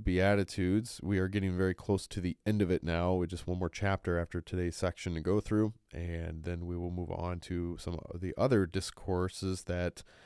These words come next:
uh, Matthew records. He has five of them entirely in his gospel, and so we will touch base on each of those as we kind of move along. Today, we will be beginning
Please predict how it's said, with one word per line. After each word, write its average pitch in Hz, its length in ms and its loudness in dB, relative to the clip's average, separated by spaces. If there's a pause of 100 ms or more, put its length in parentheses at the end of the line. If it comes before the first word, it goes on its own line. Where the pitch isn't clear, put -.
(240)
uh, 90 120 0
Matthew 101 420 2
records. 87 540 0
He 90 100 0
has 85 260 0 (320)
five 113 320 6
of 92 140 2
them 95 300 0 (200)
entirely 90 1040 0
in 87 140 -2
his 85 240 -4
gospel, 85 560 -2
and 82 180 -4
so 85 140 -6
we 82 160 -4
will 80 240 -4 (100)
touch - 300 -4
base 87 260 0
on 85 220 -2
each 90 240 -4
of 80 60 -2
those 80 200 -2
as 80 160 -6
we 82 100 -4
kind 78 220 -6
of 80 160 -8
move 73 140 -8
along. 82 460 4 (720)
Today, 135 480 10
we 120 160 10
will 110 120 10
be 104 100 2
beginning 101 440 4